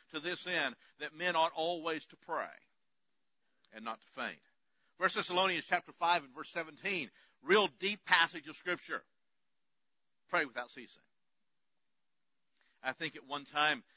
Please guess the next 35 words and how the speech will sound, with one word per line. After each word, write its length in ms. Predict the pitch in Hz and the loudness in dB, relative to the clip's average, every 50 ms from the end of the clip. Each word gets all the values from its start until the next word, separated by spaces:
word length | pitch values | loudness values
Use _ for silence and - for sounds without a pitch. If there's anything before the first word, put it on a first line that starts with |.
| _ - | _ -6
I 120 | 127 131 - - - | -6 -6 -6 -6 -6
taught 280 | 147 143 143 147 151 147 | -2 0 0 0 0 -2
a 120 | 139 131 113 | -8 -12 -12
six-week, 760 | - - - - 170 - - - 151 143 143 156 170 180 - - - - _ _ _ _ _ _ _ _ _ | -10 -12 -10 -10 -10 -10 -12 -16 -14 -14 -12 -12 -12 -12 -12 -18 -20 -20 _ _ _ _ _ _ _ _ _
uh, 140 | 120 123 113 | -6 -6 -4
series 520 | - - - - 175 175 175 170 147 - | -4 -4 -6 -6 -4 -4 -4 -4 -6 -6
of 120 | 143 135 123 | -8 -10 -6
messages 580 | 131 147 160 156 - 165 147 131 156 160 135 | -4 -2 -2 -2 -4 -10 -12 -10 -10 -10 -10
on 220 | - 127 127 120 110 | -10 -12 -12 -12 -10
preaching 480 | - 156 156 151 - - 165 151 143 | -6 -4 -4 -4 -4 -8 -10 -10 -10
and 100 | 131 120 | -10 -12
didn't 220 | 117 143 143 135 139 | -12 -12 -12 -12 -12
even 180 | 139 127 120 | -16 -16 -18
skim, 260 | 117 - - 143 143 - - | -20 -16 -12 -12 -10 -4 -2
uh, 280 | 117 113 113 117 117 113 | -2 0 0 0 -2 -4
uh, 60 | 107 | -4
excuse 260 | 107 - - 147 131 | -6 -8 -12 -18 -16
me, 80 | 123 120 | -14 -14
on 100 | 107 101 _ - | -14 -14 _ -2
prayer, 360 | 156 160 147 120 113 107 - _ _ _ _ _ _ - | 0 2 4 4 2 0 -2 _ _ _ _ _ _ -18
a 60 | 123 | -12
series 260 | - - 170 175 143 | -4 -2 -2 -2 -2
of 100 | 135 127 | -4 -2
messages 460 | 131 156 165 - 180 151 139 165 180 175 135 | 0 0 0 0 -2 -10 -8 -8 -8 -6 -4
on 160 | 143 131 123 | -6 -6 -6
prayer 420 | - - 180 170 147 131 123 123 127 | -6 0 2 4 4 4 4 2 0
and 120 | 120 117 | -2 -4
didn't 180 | 143 151 160 156 | -6 -8 -8 -8
even 140 | 147 135 | -12 -12
skim 240 | 117 - 160 151 139 | -12 -10 -10 -10 -10
the 60 | 127 | -10
surface. 580 | - - 151 143 127 - - - - - - - _ _ _ _ _ _ _ _ _ _ - | -8 -4 -4 -4 -4 -6 -12 -20 -18 -18 -20 -20 _ _ _ _ _ _ _ _ _ _ -14
The 80 | 147 - | -14 -10
point 340 | - 196 240 262 262 233 185 | -4 0 0 2 2 2 2
is 480 | 170 175 156 143 147 156 165 156 - | 2 4 4 4 4 2 0 -2 -6